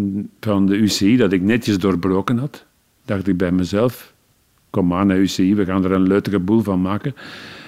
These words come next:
En nam de gelegenheidspresentator Brahim het woord. En, ehm, die vroeg dan aandacht aan het volk voor mij. Ja, heb ik de microfoon overgenomen en heb ik, eh, de mensen bedankt en aan het zingen gezet.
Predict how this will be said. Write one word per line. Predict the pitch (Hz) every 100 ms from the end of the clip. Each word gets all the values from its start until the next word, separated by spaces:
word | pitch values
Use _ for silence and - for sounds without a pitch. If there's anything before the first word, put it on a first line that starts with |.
| -
En | 180 117
nam | 101 104
de | 98 92 90
gelegenheidspresentator | 95 110 117 110 - 92 98 95 95 113
Brahim | 92 95 87 113 120
het | 107 101
woord. | 95 135 - - - - - - -
En, | 117 104 98 101
ehm, | 95 95 98 101 110 107
die | 113 101 107 95
vroeg | 110 107
dan | 104 101
aandacht | 107 113 104 98 -
aan | 104
het | 98 92
volk | 110 104 98
voor | - 92
mij. | 92 98 131 - - - - - _ _ _ _ _ _
Ja, | 98
heb | 87 95
ik | 90
de | 95
microfoon | 92 95 - 90 98
overgenomen | 101 107 104 104 107 101 107
en | 101 92
heb | 87
ik, | 92 -
eh, | 98 87 87 85 85 _ _ _ _ _ _ _ _
de | 104
mensen | 107 95 87
bedankt | 85 85 104 - - - - -
en | - 98
aan | 92
het | 92
zingen | - 98 101
gezet. | 92 92 95 -